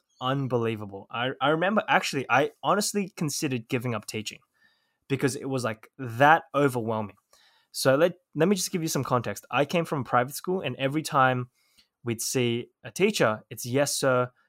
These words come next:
"No, ma'am," or "No, miss." I, I don't think we actually said "ma'am," but "No, miss," or "No, missus," or whatever like that. At the very least, like, it, it's very, very respectful. Um, ironically,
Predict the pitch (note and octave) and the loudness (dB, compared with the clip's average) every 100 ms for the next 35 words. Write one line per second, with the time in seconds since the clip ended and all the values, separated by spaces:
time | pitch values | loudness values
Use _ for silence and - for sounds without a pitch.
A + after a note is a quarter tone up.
0 | _ _ C3 A#2 B2 A#2 A2+ A2+ A2+ - | _ _ -4 0 2 2 0 0 -4 -6
1 | A2 G2 - B2+ B2+ A#2 A#2 A2+ - - | -6 -6 -10 -8 -2 0 0 -2 -4 -8
2 | - E3 D3 F#3+ G3+ D3+ A#2 - G#2 A2 | -12 -8 -4 -4 -4 -4 -4 -6 -6 -6
3 | G#2+ G#2 G2 G#2 C3+ D#3+ D3+ C3 A2+ - | -8 -12 -12 -8 0 2 2 2 0 -4
4 | - A2+ A2+ A#2+ A#2 A#2 - A2 G#2+ G#2 | -4 -4 -2 -2 -2 -4 -6 -8 -6 -2
5 | G#2+ G#2+ G2+ G2+ G#2 G#2+ - - - C3+ | -2 -2 -6 -8 -12 -12 -18 -20 -10 -2
6 | C#3+ D#3 E3+ C3 B2+ A2 - - A2 - | 4 6 6 4 2 0 -4 -8 -14 -18
7 | - C3 B2+ A#2+ A#2+ C#3 D3 C#3+ B2 B2 | -16 -16 -12 -12 2 6 6 6 4 2
8 | A#2 G#2+ - G2+ - G#2 G2 - - - | 2 -4 -6 -8 -6 -12 -14 -20 -20 -20
9 | _ _ - A2+ A#2 _ _ - _ B2+ | _ _ 0 0 0 _ _ -20 _ 4
10 | C3+ E3 E3 - A#2+ D#3+ | 6 6 4 0 -2 -2